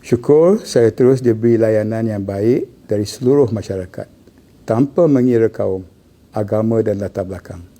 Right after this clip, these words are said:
Termasuklah daripada akar ubi umno sendiri. Saya tetap diundang ke majlis-majlis dan diterima seperti sebahagian daripada mereka.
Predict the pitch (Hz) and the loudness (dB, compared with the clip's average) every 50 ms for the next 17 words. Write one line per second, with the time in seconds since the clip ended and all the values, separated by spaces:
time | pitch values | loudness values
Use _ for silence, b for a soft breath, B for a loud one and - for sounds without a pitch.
0 | b b b b b b b b b b - 151 147 151 151 151 - - 202 202 | b b b b b b b b b b 0 2 2 2 2 0 0 0 0 2
1 | 214 202 156 123 104 123 123 113 120 123 120 - 117 113 - 110 104 - - 120 | 2 2 0 0 0 0 0 2 2 0 0 0 -2 -2 0 -2 -4 -4 -4 -4
2 | 117 123 117 107 110 110 113 120 - 113 104 107 107 101 95 - - 95 95 95 | -2 -2 -6 -8 -8 -6 -6 -6 -6 -6 -6 -6 -6 -8 -8 -12 -12 -12 -12 -12
3 | 101 95 90 _ _ _ _ _ b b b b b b b b b b b b | -12 -14 -16 _ _ _ _ _ b b b b b b b b b b b b
4 | b - - 113 117 135 135 - 135 - - - 160 - - 120 117 120 113 117 | b -2 2 4 4 4 4 0 -2 0 2 0 0 0 -2 -2 -2 0 0 0
5 | 117 110 120 127 143 160 170 - - 131 117 113 107 110 120 117 120 - 113 107 | 0 0 0 0 0 -2 -4 -6 -4 -4 -2 -2 -2 -2 -4 -4 -4 -4 -6 -6
6 | 104 104 107 113 120 147 170 - - - - - - 117 117 117 117 117 - - | -6 -6 -4 -2 -2 -2 -2 -6 -12 -18 -16 -6 -2 -2 0 0 0 -2 -2 -2
7 | 120 117 127 139 135 139 135 - 117 120 135 117 - 143 113 - 135 113 110 110 | -2 0 0 0 0 0 -2 -4 -4 -4 -4 -6 -6 -10 -8 -8 -6 -4 -4 -4
8 | 117 110 - 147 139 127 113 110 107 107 107 107 98 104 101 101 101 101 101 101 | -4 -2 0 0 0 2 0 0 -2 -2 -6 -8 -8 -8 -8 -8 -8 -12 -12 -12
9 | - - 98 104 | -10 -12 -12 -12